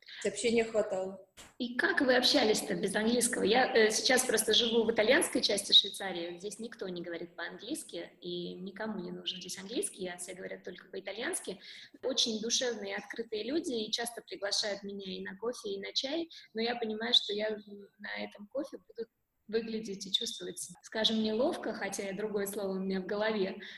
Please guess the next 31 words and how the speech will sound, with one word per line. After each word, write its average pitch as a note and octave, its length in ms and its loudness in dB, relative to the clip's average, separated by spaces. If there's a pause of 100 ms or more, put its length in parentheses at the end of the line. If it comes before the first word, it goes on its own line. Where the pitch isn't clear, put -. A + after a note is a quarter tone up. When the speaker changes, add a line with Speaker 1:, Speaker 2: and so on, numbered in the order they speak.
(120)
Speaker 2:
потому G#3+ 320 2
что B3 140 2
не A3 140 2
смогу A3 360 0
толком G#3+ 380 2
ничего G3+ 200 0
сказать, A#3 600 2
буду F#3+ 280 4
мычать, A#3 680 6
э, F#3+ 560 2
кивать, G#3+ 540 4 (180)
как A#3 240 0
тот A3 140 4
болванчик, G3 680 2
и G3 40 4
больше G#3+ 380 6
ничего. G3+ 560 4 (420)
Чувствовали A#3 460 4
вы G3+ 140 4 (120)
вот G3+ 140 -8
себя, F#3 640 2
ну, F#3 140 2
скажем, F3 360 4 (180)
ну, G3+ 80 4
непросто? G3 760 4
Было C#4 140 8
ли A#3+ 140 8
вам F#3 200 6
непросто? F#3+ 440 4
Все - 160 0
хочу, - 280 -2